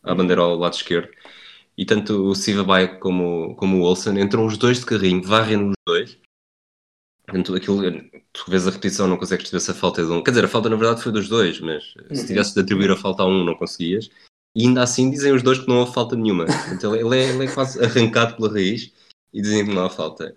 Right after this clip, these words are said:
Speaker 1: Curiosamente, um deles, logo a seguir, o Siva Baek, é substituído pelo o Klaus Christiansen. O Klaus Christiansen
Speaker 2: Uhum.
Speaker 1: que, que entra para a lateral, ele é, é destro,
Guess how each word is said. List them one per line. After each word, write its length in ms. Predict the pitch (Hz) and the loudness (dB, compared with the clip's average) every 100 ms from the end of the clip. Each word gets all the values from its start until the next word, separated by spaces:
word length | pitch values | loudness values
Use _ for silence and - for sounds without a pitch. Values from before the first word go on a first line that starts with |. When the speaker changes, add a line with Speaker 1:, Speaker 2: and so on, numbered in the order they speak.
| - | -6
Speaker 1:
Curiosamente, 520 | 110 110 113 101 101 | 0 2 4 2 2
um 200 | 120 120 | 2 4
deles, 420 | 110 95 95 - | 6 4 0 -10
logo 260 | - 95 92 | -2 0 0
a 20 | |
seguir, 420 | 92 - 87 82 - | -2 -4 -4 -6 -10
o 360 | 82 82 80 82 | -8 -6 -4 -6
Siva 280 | - 87 | -6 -6
Baek, 340 | 87 85 80 - - | -2 -2 -2 -6 -6
é 80 | |
substituído 640 | 92 - 92 90 90 110 - _ _ _ _ _ _ | -6 -6 -6 -2 0 -2 -4 _ _ _ _ _ _
pelo 540 | 98 90 87 85 82 | -2 0 0 -2 -2
o 40 | 85 | -4
Klaus 240 | - 90 - | 0 0 0
Christiansen. 600 | 92 - 85 78 - 92 | -8 -6 -4 -4 -8 -14
O 80 | - | -6
Klaus 220 | 101 95 | -2 -2
Christiansen 520 | - 95 127 101 110 | -2 -6 -2 -2 -2
Speaker 2:
Uhum. 80 | 90 | -6
Speaker 1:
que, 540 | - 101 92 87 85 - | -6 -2 0 0 -2 -6
que 120 | - | 0
entra 220 | - 95 - | 0 2 -2
para 180 | - | -2
a 40 | 92 | -2
lateral, 400 | 92 98 85 78 | -2 0 -2 -2
ele 160 | 82 85 | -2 0
é, 240 | 82 82 | 0 -2
é 20 | |
destro, 400 | 80 85 - - | 0 -2 -2 -16